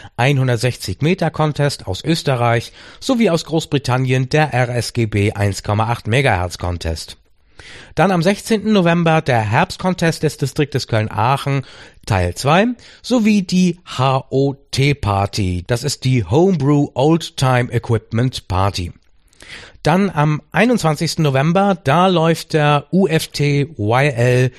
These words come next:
C W Contest auf achtzig Meter. Die U F T ist die Union Française des Télégraphistes, das ist also die Telegrafievereinigung in Frankreich. Das gibt's dann auch am zweiundzwanzigsten November, dann auf vierzig Meter.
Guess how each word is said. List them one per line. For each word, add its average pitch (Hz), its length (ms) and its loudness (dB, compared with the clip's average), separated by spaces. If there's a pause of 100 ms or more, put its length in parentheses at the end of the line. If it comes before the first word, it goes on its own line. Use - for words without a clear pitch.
(120)
C 123 300 -2
W 170 160 2
Contest - 600 -6
auf 113 300 -2
achtzig - 540 -6
Meter. 110 500 0 (400)
Die 123 100 -4
U 131 160 2
F - 140 -2
T 185 300 2
ist 160 240 -4
die 131 80 -4
Union 127 560 0
Française 123 680 -2
des 117 140 -2
Télégraphistes, 113 880 -4 (200)
das 107 160 -2
ist 120 80 -4
also 117 220 2
die 123 160 -2
Telegrafievereinigung 107 1160 0
in 120 320 -2
Frankreich. 92 800 -4 (640)
Das 226 160 2
gibt's - 160 -2
dann 185 140 0
auch 170 120 0
am 120 160 0
zweiundzwanzigsten 226 840 0
November, 175 520 2
dann 135 240 -2
auf 131 360 -4
vierzig 113 520 -2
Meter. 85 380 -4